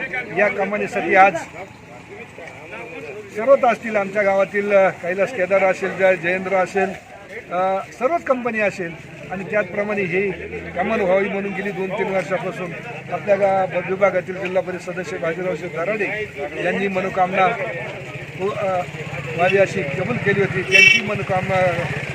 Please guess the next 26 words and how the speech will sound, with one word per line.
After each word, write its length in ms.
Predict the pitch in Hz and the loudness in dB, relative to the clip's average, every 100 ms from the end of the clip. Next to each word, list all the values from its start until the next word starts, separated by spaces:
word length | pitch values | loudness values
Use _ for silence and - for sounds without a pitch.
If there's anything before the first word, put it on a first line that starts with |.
| - - | -6 -4
पूर्ण 180 | 190 202 | -4 0
होण्यासाठी 520 | 202 190 175 196 180 | 0 0 0 -2 4
आज 220 | 185 180 175 | 6 8 6
आम्ही 220 | 180 180 160 165 - 160 | 2 0 -2 -2 -6 -6
उद्योजक, 400 | 175 190 185 202 - - - - - - - - - - - - - 175 | -2 0 2 2 0 -6 -8 -6 -4 -4 -4 -4 -4 -4 -4 -4 -4 -2
आता 220 | 170 202 | -2 2
आमचे 300 | 196 202 208 | 0 2 -2
स्नेही 400 | - 196 208 233 | -2 4 4 4
बाळासाहेब 840 | - - 147 175 190 190 196 190 - - - - - - - | 0 -4 2 4 4 4 4 4 0 -4 -6 -4 -4 -4 2
माधवराव 440 | 170 185 196 196 196 | 6 6 6 6 4
खैरनार 440 | - 175 180 254 | 4 2 6 4
साहेब 840 | - 381 381 381 381 370 381 - 339 | 8 10 12 10 8 6 2 0 0
यांना 280 | 202 208 | 2 4
आज 160 | 196 196 | 4 4
इथं 240 | 202 202 196 | 2 4 4
बोलावून 360 | 185 196 214 202 | 6 6 6 4
त्यांच्या 420 | 170 190 - 185 | 2 0 4 6
हस्ते 220 | 175 214 | 6 4
भव्य 280 | 170 180 196 | 2 2 2
दिव्य 240 | 165 190 | 0 2
असं 220 | 185 180 185 180 | 2 2 0 -2
उद्घाटन 380 | 180 202 233 | 0 0 0
केलं. 220 | 214 190 160 151 151 147 - - | -2 -2 -2 -4 -4 -4 -6 -2
त्यांच्याबरोबर 680 | 202 190 208 196 190 190 202 185 - - - - 151 | -2 4 4 6 6 6 4 2 -2 -4 -6 -8 0
राम 240 | 190 214 233 | 4 4 4
सर 180 | 214 | 2